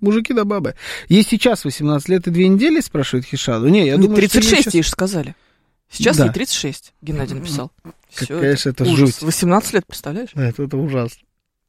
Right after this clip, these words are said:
Speaker 2: Если вас преследуют, обращайтесь в полицию.
Speaker 1: Мгм. А чё вот вы им скажете? Меня преследуют.
Speaker 2: Да, и дальше что будет? Ничего.
Speaker 1: Они что, к вам патруль приставят, что
Speaker 2: Мгм.
Speaker 1: ли?
Speaker 2: Конечно, обязательно.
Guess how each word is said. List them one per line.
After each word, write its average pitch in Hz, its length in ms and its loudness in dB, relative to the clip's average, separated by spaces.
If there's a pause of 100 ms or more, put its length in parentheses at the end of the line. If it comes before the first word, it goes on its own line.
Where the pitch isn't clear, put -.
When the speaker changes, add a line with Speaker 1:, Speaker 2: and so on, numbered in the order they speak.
(220)
Speaker 2:
Если 165 320 -2
вас 170 140 4
преследуют, 202 420 2
обращайтесь 202 380 0
в - 120 2
полицию. 208 540 0 (440)
Speaker 1:
Мгм. 123 400 0 (120)
А 147 80 -4
чё - 160 2
вот 160 100 -2
вы 127 240 0
им 120 100 2
скажете? - 540 -8 (1300)
Меня 135 260 4
преследуют. 120 720 -8
Speaker 2:
Да, 156 320 -2
и 175 40 2
дальше 151 280 0
что - 160 -10
будет? 147 300 -14 (680)
Ничего. 147 240 -4
Speaker 1:
Они 143 120 6
что, 131 320 0
к - 80 -6
вам 127 160 2
патруль 185 420 0 (140)
приставят, 131 540 -4
что 170 100 -4
Speaker 2:
Мгм. 185 160 0
Speaker 1:
ли? 214 120 0 (600)
Speaker 2:
Конечно, 202 240 -4
обязательно. 185 340 -2